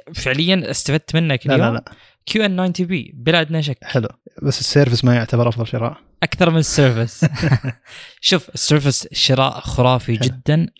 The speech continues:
Speaker 1: لكن أنا ما أقدر أستخدمه بشكل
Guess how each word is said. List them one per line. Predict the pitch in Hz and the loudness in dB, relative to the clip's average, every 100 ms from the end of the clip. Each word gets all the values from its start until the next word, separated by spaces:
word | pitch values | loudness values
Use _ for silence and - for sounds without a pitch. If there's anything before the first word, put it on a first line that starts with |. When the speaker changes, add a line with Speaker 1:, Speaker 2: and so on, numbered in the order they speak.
| - | -10
Speaker 1:
لكن | 131 127 - 131 | -4 -2 -2 -4
أنا | 139 147 139 139 - | -2 -2 -2 -4 -8
ما | 123 135 147 | -4 -2 -4
أقدر | 131 135 | -4 -4
أستخدمه | 123 - 131 - 127 127 _ _ _ _ _ _ - | -4 -6 -6 -4 -4 -4 _ _ _ _ _ _ -4
بشكل | - 143 - 139 | -2 -2 -4 -6